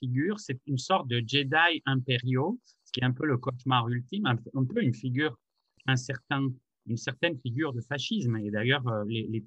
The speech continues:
thèses de T V Light, de Klaus T V Light sur l'imaginaire des Freikorps et le corps armure, euh, et cetera, et cetera, va beaucoup dans le sens de ces corps qui sont des armes et, qui, et, et, et dans lequel s'intègrent,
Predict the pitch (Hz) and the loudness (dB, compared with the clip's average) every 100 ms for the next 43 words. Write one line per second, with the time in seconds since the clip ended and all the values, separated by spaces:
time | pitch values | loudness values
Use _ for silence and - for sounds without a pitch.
0 | - 147 131 117 - 120 113 123 131 127 | -2 -2 -2 -6 -2 -2 0 2 0 -2
1 | 104 135 123 - 113 113 127 127 - _ | -8 -4 -4 -4 -6 -4 -4 -4 -8 _
2 | _ _ _ - 131 120 120 120 113 117 | _ _ _ -6 -4 -2 0 0 0 -2
3 | 117 127 113 107 - 120 110 131 131 123 | 0 0 0 -6 -2 -2 0 0 0 -2
4 | - _ _ _ _ 117 113 113 104 139 | -14 _ _ _ _ -2 0 0 0 0
5 | 120 113 101 117 131 131 123 - _ _ | 2 0 2 4 6 4 2 -2 _ _
6 | - 113 90 117 - 113 117 110 107 104 | -6 -4 -2 -4 -4 -6 -2 0 0 -4
7 | - 127 135 120 123 127 160 117 104 104 | -6 -2 2 2 2 -2 0 0 0 -2
8 | 139 139 - 107 104 101 - 131 131 127 | -2 -4 -6 -8 -6 -10 -2 2 2 -2
9 | - 107 113 107 101 98 127 139 120 107 | -10 -8 -6 -6 -4 0 2 2 0 -2
10 | _ _ _ 107 104 110 101 78 98 69 | _ _ _ -10 -8 -10 -8 -4 -4 -4
11 | 71 76 - 69 107 - 107 101 104 101 | -8 -10 -14 -12 -10 -8 -6 -2 -2 -2
12 | 101 117 113 110 95 113 107 101 | -4 -6 -4 -8 -6 -8 -6 -6